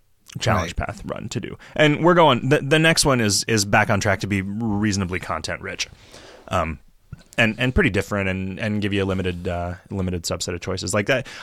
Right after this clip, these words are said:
Speaker 1: I think that this new thing will both operate as a model for future current challenge paths, uh, for future challenge paths,
Speaker 2: <laughs>
Speaker 1: and, and, uh,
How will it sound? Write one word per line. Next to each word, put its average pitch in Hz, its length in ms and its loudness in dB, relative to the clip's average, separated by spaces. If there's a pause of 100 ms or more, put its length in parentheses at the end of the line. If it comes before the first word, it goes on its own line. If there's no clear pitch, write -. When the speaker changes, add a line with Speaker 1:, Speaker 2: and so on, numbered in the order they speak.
Speaker 1:
I 139 160 4
think 160 460 0
that 127 220 2
this 123 180 2
new 117 200 2
thing 107 260 -2
will 101 120 2
both 110 320 0 (960)
operate 117 320 6
as 98 80 2
a 101 60 2
model 98 380 2
for 98 280 0
future 113 580 0
current 117 400 -4
challenge 117 320 -2
paths, 113 480 -4 (180)
uh, 92 280 -4
for - 180 -8
future 104 340 -4 (120)
challenge 113 260 -2
paths, 120 280 -4 (200)
Speaker 2:
<laughs> - 200 -12
Speaker 1:
and, 104 340 2 (240)
and, 101 300 -2
uh, 90 420 -2